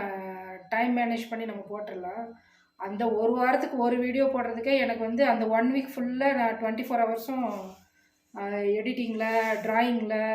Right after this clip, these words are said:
அது, அதுதான் டைம் ஸ்பெண்ட் பண்ணி, ஸ்பெண்ட் பண்ணிட்டு இருப்பேன். அது ரொம்ப டைம் எடுக்குது எனக்கு.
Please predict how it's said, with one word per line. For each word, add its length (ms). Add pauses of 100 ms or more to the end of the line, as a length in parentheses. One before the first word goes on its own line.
(560)
அது, 320
அதுதான் 380
டைம் 200
ஸ்பெண்ட் 260
பண்ணி, 300 (100)
ஸ்பெண்ட் 340
பண்ணிட்டு 280
இருப்பேன். 400 (560)
அது 140
ரொம்ப 260
டைம் 300
எடுக்குது 280
எனக்கு. 320